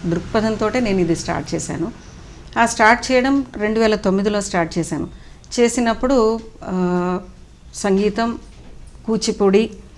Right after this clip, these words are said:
అలాగే కర్ణాటక సంగీతం అనమాట మనం మా పాడుకునేది జనరల్గా.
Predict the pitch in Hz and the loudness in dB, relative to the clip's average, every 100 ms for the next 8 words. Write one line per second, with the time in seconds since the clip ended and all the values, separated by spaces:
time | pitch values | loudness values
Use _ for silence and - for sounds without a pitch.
0 | - 220 - 196 190 185 185 185 185 180 | -18 -18 -10 -2 2 4 4 4 4 4
1 | 175 170 - - 185 - 254 247 220 180 | 2 0 -4 -10 -16 0 4 4 4 4
2 | 180 160 160 143 160 156 156 160 - 185 | 4 4 2 -2 -2 -4 -4 -6 -4 -2
3 | 185 170 165 160 151 147 156 - 147 | 0 0 0 -2 -6 -6 -6 -6 -8